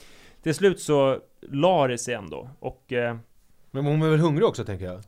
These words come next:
Speaker 1: Ja, för även om det är liksom dopat att man får äta på en sandstrand där man kan gräva så här, så är det ju så att man kommer kanske till restaurangen klockan sju
Speaker 2: Mm.
Speaker 1: och barnen har inte ätit något mellanmål, och sen får man vänta ett tre kvart på maten. Och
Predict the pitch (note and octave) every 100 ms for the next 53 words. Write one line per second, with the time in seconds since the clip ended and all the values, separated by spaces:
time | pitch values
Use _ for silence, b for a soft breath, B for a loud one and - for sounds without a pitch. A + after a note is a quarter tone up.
0 | _ D3+ D#3+ D#3 D3 C#3 - C#3 D3+ E3
1 | D3 C#3 B2+ B2 - E2 - - B2+ C3
2 | B2 D3 B2+ - E3 - B2+ B2+ - B2
3 | A#2+ - D3+ - A#2 - B2 A#2 - -
4 | C#3 A#2+ A#2 A#2 A#2+ A#2+ B2 B2 C#3 D3
5 | A2+ - B2 A#2+ A#2 A#2+ - b b b
6 | - B2 B2 - D3+ C#3+ C3+ A#2+ A#2+ A#2
7 | - C3+ B2+ A#2+ - A#2 - D3+ C3 C3+
8 | C3 A#2+ G2 G2 A#2+ C3 C3+ B2+ A#2+ A#2
9 | A#2+ A#2+ A#2+ A#2+ C3 A#2+ A#2 A#2+ B2 B2
10 | B2 B2 A2+ - C3+ - - - - B2
11 | - C#3 - - C#3+ C3+ - E2 - b
12 | b B2+